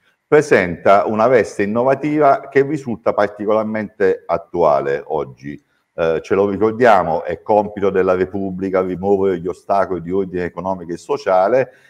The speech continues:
che, limitando di fatto le, la libertà e l'uguaglianza dei cittadini,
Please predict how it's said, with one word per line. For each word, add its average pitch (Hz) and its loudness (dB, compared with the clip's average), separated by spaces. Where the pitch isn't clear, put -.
che, 131 2
limitando 107 0
di 95 -4
fatto 98 0
le, 87 -8
la 87 0
libertà 92 -4
e - 2
l'uguaglianza 90 -2
dei 82 -6
cittadini, 87 -10